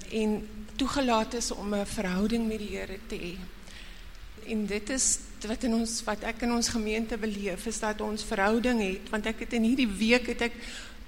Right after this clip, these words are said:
beleef, mense wat ten gronde gaan, wens gebrek aan kennis,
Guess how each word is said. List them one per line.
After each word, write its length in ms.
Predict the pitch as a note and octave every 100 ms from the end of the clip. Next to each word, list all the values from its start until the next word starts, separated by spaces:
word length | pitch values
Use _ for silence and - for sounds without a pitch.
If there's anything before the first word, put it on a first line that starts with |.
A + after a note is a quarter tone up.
| -
beleef, 760 | A#3 A3 G3 A3+ A#3+ G#3 - -
mense 640 | A3+ A#3 C4+ C#4 D4 C4 -
wat 220 | F#3+ G3
ten 200 | G#3 G3+
gronde 520 | - C#4 C#4 C4+ C4+
gaan, 420 | C#4 - B3 - B3+ - - - - -
wens 400 | A3+ A#3 A#3+ -
gebrek 720 | - G3+ - A#3 A3+ B3 -
aan 200 | D#4+ D4 B3+
kennis, 800 | - B3+ C#4 G3+ D#3 G#3+ - -